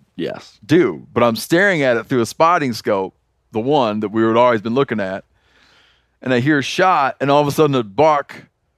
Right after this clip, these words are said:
Speaker 2: runs into my field of view and through my spotting scope,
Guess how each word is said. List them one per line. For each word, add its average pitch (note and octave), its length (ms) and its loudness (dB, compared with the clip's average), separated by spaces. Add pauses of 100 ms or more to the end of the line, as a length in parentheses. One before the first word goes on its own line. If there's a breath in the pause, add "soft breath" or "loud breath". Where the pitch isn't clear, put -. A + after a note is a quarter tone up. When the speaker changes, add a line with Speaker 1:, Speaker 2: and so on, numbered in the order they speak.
(200)
Speaker 2:
runs D3 520 0
into F3 380 0
my D3+ 220 2
field D3+ 400 0
of A2+ 80 -2
view C#3 300 2
and A#2 100 -4
through C3+ 120 -2
my A2 120 2
spotting C#3 480 0
scope, G#2+ 460 0